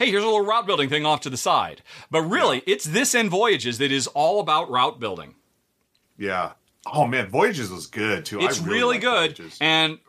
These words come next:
Speaker 1: for Voyages, for five bucks, you get, I mean, just based
Speaker 2: Yep.
Speaker 1: on value proposition,
Speaker 2: Yeah.
Speaker 1: for five bucks, you get, what is it? I, I think they've released five maps now.
Speaker 2: Yeah.
Speaker 1: For four
Speaker 2: Yeah, you
Speaker 1: pounds.
Speaker 2: got a ton of, yeah,
Speaker 1: But
Speaker 2: ton
Speaker 1: on
Speaker 2: of
Speaker 1: the
Speaker 2: places.
Speaker 1: other hand, you buy this, you actually get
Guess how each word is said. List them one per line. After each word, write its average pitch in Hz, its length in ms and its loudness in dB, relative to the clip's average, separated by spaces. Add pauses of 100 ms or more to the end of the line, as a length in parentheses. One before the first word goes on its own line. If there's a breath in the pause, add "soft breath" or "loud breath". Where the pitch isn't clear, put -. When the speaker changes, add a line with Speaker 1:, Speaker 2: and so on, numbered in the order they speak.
Speaker 1:
for 151 240 -2
Voyages, 165 640 2
for 160 140 -2
five 226 300 2
bucks, 202 420 0 (460 soft breath)
you 196 240 2
get, 196 260 2 (300)
I - 20 2
mean, 190 160 2 (160 loud breath)
just 226 240 2
based 262 280 2
Speaker 2:
Yep. 185 60 4
Speaker 1:
on 147 340 4
value 160 420 2
proposition, 147 640 2
Speaker 2:
Yeah. - 60 -14
Speaker 1:
for 127 120 -6
five 220 340 2
bucks, 151 440 2 (200 loud breath)
you 175 280 -2
get, 170 280 0
what 165 200 2
is - 40 -2
it? 147 40 -2
I, 147 180 2
I 170 80 4
think 220 160 -2
they've 196 120 2
released 165 300 -2
five 156 260 0
maps 156 300 0
now. 226 300 -2 (560)
Speaker 2:
Yeah. 120 200 4
Speaker 1:
For - 60 -2
four 175 240 -4
Speaker 2:
Yeah, 156 60 0 (140)
you 190 60 2
Speaker 1:
pounds. 139 140 0
Speaker 2:
got 117 140 -8
a - 40 -20
ton 135 240 -2
of, 104 120 0
yeah, - 60 -10 (200)
Speaker 1:
But 240 240 2
Speaker 2:
ton 190 80 0
Speaker 1:
on - 20 4
Speaker 2:
of 185 60 2
Speaker 1:
the 185 80 2
Speaker 2:
places. 233 100 4
Speaker 1:
other 277 140 2
hand, 160 400 2 (200 soft breath)
you 165 140 -2
buy 240 260 4
this, 233 460 0 (420 soft breath)
you 240 180 0
actually 302 300 2
get 214 380 0